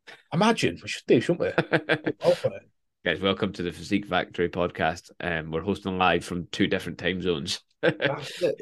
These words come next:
Speaker 1: Physique Factory worldwide.
Speaker 2: Yeah, <laughs> that's it. Um, but yeah, like,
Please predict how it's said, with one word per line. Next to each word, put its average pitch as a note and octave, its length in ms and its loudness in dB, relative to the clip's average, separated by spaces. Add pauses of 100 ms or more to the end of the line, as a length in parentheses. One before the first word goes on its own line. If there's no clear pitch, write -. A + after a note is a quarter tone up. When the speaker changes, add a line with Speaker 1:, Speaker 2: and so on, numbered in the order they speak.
Speaker 1:
Physique C3 300 2
Factory C3+ 300 4
worldwide. B2 540 6 (360)
Speaker 2:
Yeah, - 320 6 (200)
<laughs> - 180 -20
that's G2 260 2
it. F#2 200 4 (320)
Um, G#2 400 8
but G#2+ 140 6
yeah, A#2+ 220 8
like, G#2 260 0